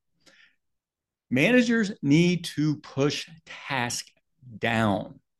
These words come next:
Sometimes there's a reluctance, feeling like they need to be doing the work, right? New managers, I see that with a bunch. Um, push the task down. That gives your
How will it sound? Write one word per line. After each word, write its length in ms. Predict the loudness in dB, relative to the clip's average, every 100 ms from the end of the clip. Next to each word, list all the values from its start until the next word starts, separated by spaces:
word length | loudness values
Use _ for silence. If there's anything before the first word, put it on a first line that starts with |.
| _ _ _ _ _ _ _ _ _ -6
Sometimes 400 | -2 2 4 4
there's 180 | 2
a 80 | 2
reluctance, 540 | 2 2 0 -2 -8 -6
feeling 320 | -4 0 0
like 200 | 0 0
they 200 | 0 2
need 180 | 2 -2
to 80 |
be 160 | -2 -2
doing 400 | 2 2 2 2
the 100 | 0
work, 440 | 0 2 0 -2 _ _ _ -10
right? 160 | -8
New 180 | -2 0
managers, 480 | 2 2 -2 -6 -10
I 40 |
see 200 | -8 -4
that 180 | -2 -2
with 160 | -4 -4
a 40 |
bunch. 500 | -4 -6 -6 -12 -20 -20 -20 -20 -8
Um, 360 | 0 2 2 -2 _ _
push 340 | 0 0 0 -4
the 80 |
task 460 | -6 -2 -2 -2 -4 -2
down. 380 | 0 0 -2 -6 _ -16 -6
That 160 | -4
gives 320 | 2 2 2 2
your 340 | 2 2 -2